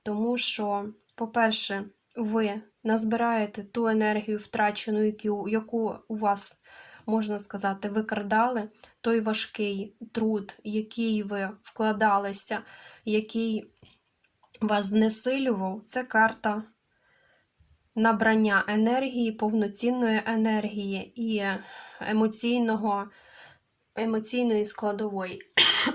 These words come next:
<coughs> повної. Ви приведете себе в порядок, і тут будуть якісь нові починання,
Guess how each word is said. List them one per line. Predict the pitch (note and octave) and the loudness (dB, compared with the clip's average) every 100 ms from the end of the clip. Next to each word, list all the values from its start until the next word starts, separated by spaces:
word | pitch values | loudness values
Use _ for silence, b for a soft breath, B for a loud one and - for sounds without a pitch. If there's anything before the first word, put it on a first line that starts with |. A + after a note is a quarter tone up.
| - | 0
<coughs> | - - - - _ _ | 0 0 -4 -14 _ _
повної. | A#3 G#3+ G#3 F#3+ B3 - _ _ - _ _ _ _ _ _ _ _ _ _ _ _ _ _ - - - - - | 2 2 0 -6 -10 -16 _ _ -20 _ _ _ _ _ _ _ _ _ _ _ _ _ _ -20 -18 -20 -20 -8
Ви | G#3+ B3 | -2 -2
приведете | A#3+ G#3+ G3+ G#3 G#3 | 0 -2 0 -2 -2
себе | G#3 G3 G3+ | -6 -6 -8
в | |
порядок, | - G#3+ A3 A#3 G#3 - _ B B B B _ | -6 -2 0 0 -2 -8 _ B B B B _
і | A#3+ A3+ G#3+ G3+ A3+ - _ - | -2 2 2 0 -8 -14 _ -10
тут | C#4 B3 | -6 -2
будуть | A3+ A3 G#3+ | -2 -2 -4
якісь | G3 A3+ A3 | -6 -6 0
нові | A3 A3 | 2 2
починання, | A3+ A3 - A3 G#3 G3 F#3+ G#3+ A#3+ | 0 -2 0 0 2 2 0 -2 -4